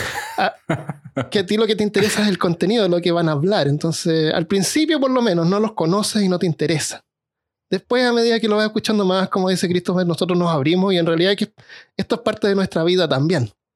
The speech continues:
Speaker 1: Entonces nos
Speaker 2: Sí,
Speaker 1: conocen en, en forma
Speaker 2: definitivamente.
Speaker 1: más, más profunda y es verdad que nos conocen. Y nosotros también a través de las comunidades de Facebook,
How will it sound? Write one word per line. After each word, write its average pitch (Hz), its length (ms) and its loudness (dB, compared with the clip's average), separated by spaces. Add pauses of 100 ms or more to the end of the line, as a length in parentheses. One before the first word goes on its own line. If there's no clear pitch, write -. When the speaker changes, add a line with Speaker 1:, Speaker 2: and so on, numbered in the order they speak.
(640)
Speaker 1:
Entonces 160 220 -2
nos 156 140 -2
Speaker 2:
Sí, - 80 2
Speaker 1:
conocen 165 320 0
en, 165 60 2 (100)
en 170 40 0
forma 175 100 0 (340)
Speaker 2:
definitivamente. 165 200 0
Speaker 1:
más, 160 60 0
más 170 180 0
profunda 185 560 0
y 180 120 0
es 185 60 0
verdad 214 280 0
que 247 80 -2
nos 180 140 -2
conocen. 127 440 -2
Y 160 120 0
nosotros 196 380 0
también 208 280 2
a 202 60 0
través 196 340 0
de 196 160 2
las 180 140 0
comunidades 165 520 0
de 160 120 0
Facebook, 175 520 -2